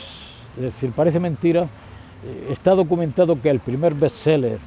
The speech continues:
que hay en España de un libro reportaje escrito en cuarenta y ocho horas es Morir por Andalucía, donde los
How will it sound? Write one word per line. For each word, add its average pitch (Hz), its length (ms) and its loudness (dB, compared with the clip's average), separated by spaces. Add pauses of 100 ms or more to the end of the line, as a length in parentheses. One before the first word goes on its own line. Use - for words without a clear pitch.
(1040)
que 147 80 0
hay 170 140 4
en 165 100 0
España 160 800 -2 (920)
de 147 80 0
un 165 140 0
libro 156 400 4
reportaje 131 760 0
escrito 147 800 0 (260)
en 143 140 0
cuarenta 139 400 0
y 147 60 2
ocho 135 280 0
horas 147 260 0
es 127 200 -4
Morir 131 300 -2
por 139 180 -2
Andalucía, 135 560 -2 (760)
donde 160 480 2
los 151 200 0